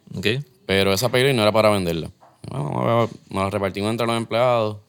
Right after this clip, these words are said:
Speaker 2: nos llevamos para las casas. Y ahí yo dije, "Espérate, eh, ya que esto es para uno bebérselo, vamos a echarle algo, como que, ¿verdad? Jugar con ella". Y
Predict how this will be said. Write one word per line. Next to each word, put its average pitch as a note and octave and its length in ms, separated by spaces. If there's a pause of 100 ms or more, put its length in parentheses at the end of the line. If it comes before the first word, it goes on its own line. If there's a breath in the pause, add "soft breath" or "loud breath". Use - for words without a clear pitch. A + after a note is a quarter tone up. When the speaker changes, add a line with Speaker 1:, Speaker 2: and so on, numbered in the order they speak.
(120)
Speaker 2:
nos F2 100
llevamos F2 180
para G#2 140
las G2+ 80
casas. G#2+ 360 (480 soft breath)
Y G#2+ 120
ahí G#2 160
yo A2+ 120
dije, A2 160
"Espérate, G#2+ 400 (160)
eh, F#2 420
ya F2+ 120
que G#2 60
esto A#2+ 160
es A#2 40
para A#2 160
uno A#2 160
bebérselo, G#2 480 (960 soft breath)
vamos F2 360
a G2 60
echarle G2 400
algo, E2 380
como B1+ 240
que, - 80
¿verdad? D2+ 300
Jugar F2+ 240
con G2 180
ella". G#2+ 220 (600)
Y F#2 640